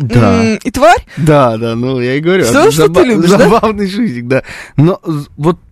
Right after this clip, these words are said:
Speaker 1: зачем вот это делать? Почему в современном мире у нас за искусство выдаётся какая-то грязь и дрянь?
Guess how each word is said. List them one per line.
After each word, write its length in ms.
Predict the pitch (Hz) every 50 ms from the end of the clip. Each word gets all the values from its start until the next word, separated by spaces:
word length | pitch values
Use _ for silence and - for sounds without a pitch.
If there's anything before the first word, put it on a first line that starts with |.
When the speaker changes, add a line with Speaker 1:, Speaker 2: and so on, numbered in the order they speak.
| _ -
Speaker 1:
зачем 600 | 131 127 160 196 190 - - 254 269 269 247 - -
вот 260 | 151 175 208 - 233
это 260 | 220 190 156 131 117
делать? 420 | 107 110 101 101 95 90 - - _ _ _ _ _ _ _ _
Почему 420 | - 175 - - 247 247 302 302
в 40 | 220
современном 800 | - - 208 196 180 208 220 220 220 220 196 170 147 131 135 147 170
мире 380 | 214 254 285 262 214 117 - - _ _ _ _ _ - - -
у 80 | - 175
нас 180 | 214 233 220 151
за 180 | 147 196 208
искусство 500 | 190 - - - 226 269 262 - - 185
выдаётся 640 | 139 127 143 143 151 151 160 175 202 226 - - 151
какая-то 460 | 131 131 120 - 170 160 165 - 156
грязь 540 | 123 139 127 139 147 160 170 180 - - 147
и 20 |
дрянь? 440 | 135 127 139 131 120 98 101 -